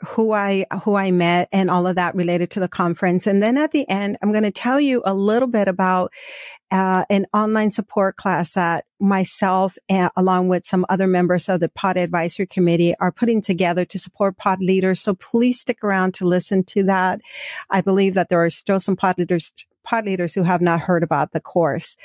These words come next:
So the conference started off with the young Solomon Tadlock, who is the author of Fifty Comebacks for Vegan Children. I'm holding up the book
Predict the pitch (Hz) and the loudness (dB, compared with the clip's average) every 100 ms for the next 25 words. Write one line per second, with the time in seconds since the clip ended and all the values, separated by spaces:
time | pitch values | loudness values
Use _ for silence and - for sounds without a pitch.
0 | - _ _ _ - 277 285 339 403 - | -20 _ _ _ -2 -2 0 -2 0 0
1 | 311 - 240 220 208 180 180 185 196 190 | 0 0 -2 0 0 0 0 0 -2 0
2 | 175 190 196 220 - 180 190 190 190 - | 0 2 0 -2 -2 0 2 0 -2 -2
3 | 180 165 156 151 147 - 220 233 233 - | 0 0 2 2 2 0 0 2 0 0
4 | 254 196 165 - 196 - 180 165 - _ | 0 0 -2 0 -2 0 0 0 -6 _
5 | - - 294 - - 262 - 226 202 202 | -6 -2 -2 -2 -2 -2 0 -2 0 0
6 | 180 165 165 - - - - _ _ 214 | 0 0 -2 -6 -12 -14 -16 _ _ 0
7 | 208 185 180 170 175 180 - 165 160 156 | 0 2 2 2 0 0 0 0 2 0
8 | 156 160 190 170 175 156 - 143 160 160 | 2 0 0 0 0 -2 -4 0 0 0